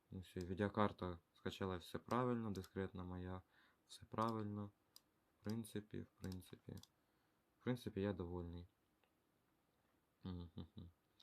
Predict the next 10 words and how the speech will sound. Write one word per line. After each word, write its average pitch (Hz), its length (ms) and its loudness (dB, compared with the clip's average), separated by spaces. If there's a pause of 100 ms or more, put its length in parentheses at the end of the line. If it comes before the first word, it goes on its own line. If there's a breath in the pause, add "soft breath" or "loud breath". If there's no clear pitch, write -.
(180)
Щас - 340 -8
я 92 60 -6
гляну, 87 220 -4
скільки 92 360 -8
у - 20 -8
нас 87 260 -10
місця 101 320 -2
залишилось. 87 720 -10 (1600)
В - 60 -20
принципі. 90 640 -10